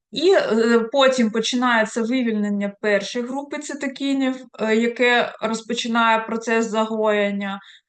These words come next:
Далі до процесу залучаються макрофаги. Е, вони допомагають усунути пошкоджені тканини, тобто це якби це ремоделювання,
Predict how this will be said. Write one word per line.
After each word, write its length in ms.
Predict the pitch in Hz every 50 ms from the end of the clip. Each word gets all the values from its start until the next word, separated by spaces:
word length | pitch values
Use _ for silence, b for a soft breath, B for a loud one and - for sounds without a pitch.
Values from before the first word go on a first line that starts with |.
| _ _ _ -
Далі 580 | 196 220 254 262 254 254 233 214 208 208 196 -
до 160 | 190 208 226 226
процесу 520 | - 254 240 - 269 254 247 247 - 233
залучаються 840 | 208 208 214 214 220 233 - - 233 220 202 202 196 190 190 185 226
макрофаги. 960 | 220 240 262 269 - 247 247 - - - 240 214 190 175 180 180 202 226 269 320 - _ _ _ _ _ _ _ _ _ _ _ _ _ _ _ _ _
Е, 200 | - 220 220 220
вони 280 | 214 226 254 262 311 311
допомагають 880 | 285 - - 254 240 247 262 254 - 262 262 262 254 233 226 220 -
усунути 760 | - - 240 240 240 - 277 277 262 240 240 214 226 226 214 208
пошкоджені 920 | 208 - 240 233 - - - - 254 240 233 202 202 208 196 196 196 190
тканини, 600 | 190 - - - 254 247 240 226 202 190 185 202 233
тобто 380 | 233 254 254 254 254 - 247
це 320 | 240 240 - - 254 247 247
якби 340 | 240 226 226 214 214 214 226
це 240 | - - 254 240
ремоделювання, 1200 | 240 233 226 220 226 214 214 233 226 226 226 226 220 220 220 220 220 214 214 208 208 208 208 214